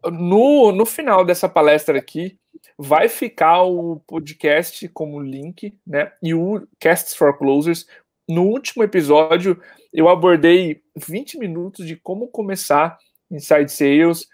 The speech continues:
é, migrando, como fazer a migração dos seus vendedores, aspectos culturais do time, que tecnologias você pode investir. Então,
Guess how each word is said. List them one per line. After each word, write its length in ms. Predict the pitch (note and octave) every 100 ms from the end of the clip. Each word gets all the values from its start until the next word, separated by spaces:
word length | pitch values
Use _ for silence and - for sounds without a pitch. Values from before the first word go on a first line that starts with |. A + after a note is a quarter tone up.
| _ _ _
é, 380 | - C3+ C3+ C3
migrando, 760 | D3+ E3 C#3 C#3+ D#3 F#3 E3
como 200 | D3+ F3
fazer 240 | G3 F#3+ F3
a 20 |
migração 380 | E3+ D#3 D3+ D#3+
dos 80 | D3+
seus 120 | D3
vendedores, 560 | D3+ C3 C#3 E3 D3
aspectos 520 | C#3 - - - - -
culturais 680 | F3 E3 E3+ D3 D3+ D3+
do 80 | C3+
time, 560 | - - D3+ D3 C#3+ C#3+ _ _ _ _ _
que 100 | D#3+
tecnologias 1040 | D#3+ D#3 D#3+ D3+ C#3+ C3+ D3+ D#3 C#3 - -
você 260 | C#3+ -
pode 280 | - C#3+ C#3+
investir. 400 | C#3 C#3 C#3 D#3
Então, 280 | D3 E3